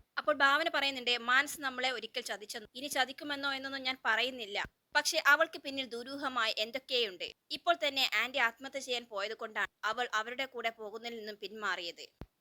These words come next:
പക്ഷെ നാളെ വീണ്ടും അവൾ ഇങ്ങനെ ചെയ്യില്ല എന്ന് ആന്റിക്ക് ഉറപ്പുണ്ടോ? അവളുടെ സ്ഥാനത്ത് ഞാനായിരുന്നു,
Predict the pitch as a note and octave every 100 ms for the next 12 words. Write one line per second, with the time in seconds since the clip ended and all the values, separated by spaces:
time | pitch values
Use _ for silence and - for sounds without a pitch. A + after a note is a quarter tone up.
0 | C#4 C#4 E4 D4 C4+ D4 D4 C4+ C#4+ C#4
1 | A#3 A#3+ A#3+ A3+ B3 B3 A3 A#3+ A#3+ A3
2 | G#3+ G#3 G3+ B3 C#4 A#3+ G3+ - G3 F3+
3 | - - C4 - E4 E4+ - B3+ B3+ B3+
4 | A#3+ A#3+ A#3+ C#4+ B3 B3 B3 A3+